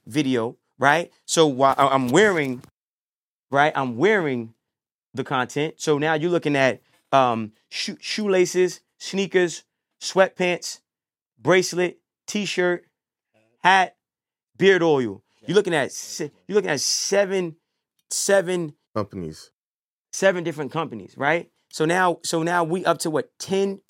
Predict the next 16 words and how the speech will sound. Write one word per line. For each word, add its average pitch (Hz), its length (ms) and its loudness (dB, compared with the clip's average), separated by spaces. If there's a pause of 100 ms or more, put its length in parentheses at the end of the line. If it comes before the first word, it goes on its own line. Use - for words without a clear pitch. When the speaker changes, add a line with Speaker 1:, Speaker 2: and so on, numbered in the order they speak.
(140)
Speaker 1:
ad 190 260 2
slots 208 400 -2
just 185 200 -10 (100)
already, 180 400 0 (100)
right? 180 260 0 (280)
Then 185 220 -2
we're 160 80 -2
talking 160 260 -4
about 151 220 -2
watermarks, 147 720 -4 (560)
right? 156 300 0 (200)
Watermarks. 170 720 -2 (160)
So 156 120 -8
now 156 80 0
you 156 120 -4
got, 147 320 2